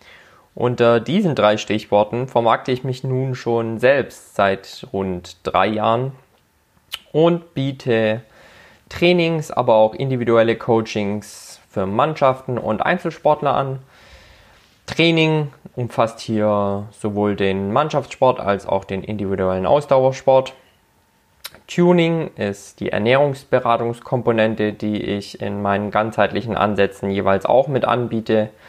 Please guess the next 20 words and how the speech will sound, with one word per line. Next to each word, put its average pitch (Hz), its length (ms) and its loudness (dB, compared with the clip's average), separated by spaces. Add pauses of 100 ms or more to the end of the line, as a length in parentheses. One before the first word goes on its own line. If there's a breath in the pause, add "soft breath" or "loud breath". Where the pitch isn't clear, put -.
(420 loud breath)
Und 98 640 -2
das 95 200 -4
Stichwort - 500 -6
Temperament 117 720 2
steht 98 360 -4
für 98 320 -6
mentale 117 560 0
Strategien, 104 800 -4 (520 loud breath)
um 123 200 -2
euch 120 380 2
im 117 200 -4
Alltag 156 440 0
zu 131 100 -6
begleiten, 120 500 0
aber 127 400 2
auch 107 240 4
durch 98 480 -6
sportlich - 600 -2
herausfordernde 101 1040 -4
Momente. 113 680 -2